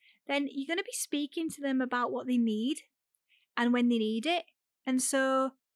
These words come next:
you'll know when to contact them, you'll know what to say to them. So don't be afraid to share with them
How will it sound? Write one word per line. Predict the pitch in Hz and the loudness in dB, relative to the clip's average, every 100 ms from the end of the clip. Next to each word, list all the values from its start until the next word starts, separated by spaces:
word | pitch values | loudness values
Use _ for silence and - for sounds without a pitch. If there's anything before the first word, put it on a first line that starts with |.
| - | -12
you'll | 247 285 | -8 -2
know | 269 262 262 285 330 | 2 2 2 0 -2
when | 269 240 214 | -2 -2 -4
to | 220 | -8
contact | 233 226 233 - | -8 -8 -10 -14
them, | 226 208 214 | -12 -6 -4
you'll | 226 220 | -4 -4
know | 214 226 | -4 -4
what | 302 - | -4 -6
to | 220 | -10
say | - 220 | -10 -8
to | 233 233 | -8 -10
them. | 233 - 247 277 _ _ _ _ | -10 -6 -6 -6 _ _ _ _
So | - | -8
don't | 254 269 269 | -4 -2 -2
be | 294 | -4
afraid | 285 - 254 254 | -10 -6 -6 -6
to | 240 | -8
share | - 220 233 | -8 -6 -4
with | 262 226 | -4 -6
them | - 208 220 247 | -10 -6 -4 -4